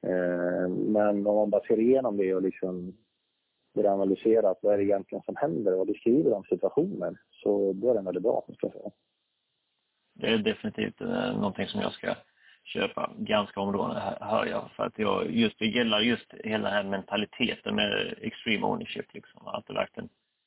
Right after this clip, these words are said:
Speaker 2: tar ansvaret, va? För någon har gett dig ansvaret och det, det finns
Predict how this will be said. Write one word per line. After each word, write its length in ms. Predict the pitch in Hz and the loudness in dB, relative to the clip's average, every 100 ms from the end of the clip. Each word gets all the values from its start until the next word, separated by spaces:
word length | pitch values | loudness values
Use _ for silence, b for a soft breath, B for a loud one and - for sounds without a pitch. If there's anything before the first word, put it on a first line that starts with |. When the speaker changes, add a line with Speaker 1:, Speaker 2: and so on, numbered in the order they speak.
| _ _ _ _ _ | _ _ _ _ _
Speaker 2:
tar 240 | 143 120 117 | 0 4 4
ansvaret, 500 | 117 - 98 - - | 2 -6 -8 -8 -10
va? 100 | - | -6
För 80 | 113 | -2
någon 160 | 120 135 | 0 2
har 60 | |
gett 220 | 139 135 - | 2 0 2
dig 100 | 113 | 0
ansvaret 460 | 110 104 92 98 | 0 -4 -6 -6
och 80 | 101 | -2
det, 260 | 104 - - | 0 0 -2
det 160 | 113 | -4
finns 240 | - 113 | 0 -2